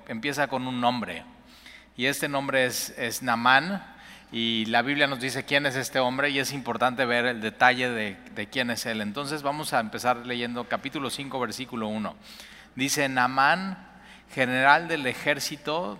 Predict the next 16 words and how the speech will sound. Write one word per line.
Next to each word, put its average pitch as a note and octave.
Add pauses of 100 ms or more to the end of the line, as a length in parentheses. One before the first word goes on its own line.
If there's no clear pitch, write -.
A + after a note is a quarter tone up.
del A2+
rey C3
de A#2+
Siria", D#3+ (880)
era, C#3
ahora C3+
acuérdate, B2
Siria D3
no B2+
es A#2+
Israel, B2 (460)
es G#2
en A2+
el A#2
norte C#3+
de, G2+